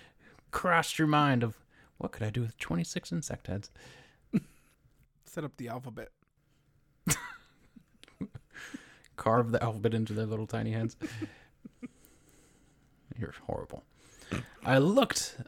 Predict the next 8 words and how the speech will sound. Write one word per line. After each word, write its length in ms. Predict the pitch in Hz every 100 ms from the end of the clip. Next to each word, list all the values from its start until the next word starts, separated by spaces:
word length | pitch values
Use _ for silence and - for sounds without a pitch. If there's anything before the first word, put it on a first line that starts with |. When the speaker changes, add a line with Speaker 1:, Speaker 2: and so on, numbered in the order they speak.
| -
Speaker 1:
up 260 | - - -
this 280 | 135 131 -
Hero 500 | - - 202 208 196
with 220 | 165 160 151
a 60 |
Thousand 440 | 147 160 170 170 151
Faces, 520 | 160 170 139 123 113 - - - _
and 260 | 127 131